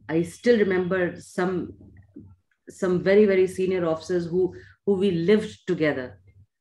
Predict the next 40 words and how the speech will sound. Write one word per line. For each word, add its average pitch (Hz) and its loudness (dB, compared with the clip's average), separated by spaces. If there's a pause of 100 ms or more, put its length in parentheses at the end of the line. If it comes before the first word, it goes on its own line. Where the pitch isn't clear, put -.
(260)
Although 190 4
the 208 4
difference 190 0
in 185 -2
seniority 165 -2
was 175 -2
still 180 -2
five, 170 -2
six - -10
years 151 -2 (340)
from 175 -2
the 165 -2
time 165 -2
we 165 0
were, 196 -4 (260)
or 165 -2
seven, 160 -2
and 170 -2
that's, 170 -4
that's 160 -8
hell 170 2
of 165 2
a 170 2
lot. 151 0 (1900)
There 190 2
was 202 2
always, 196 2
always 202 0
someone 196 -2
waking 175 2
up 190 -6
with 175 -4
us, 175 -6 (1400)
making 185 4
sure 190 0
that 170 -2
we 185 0
were 180 0
sleeping 185 -4
right, 160 0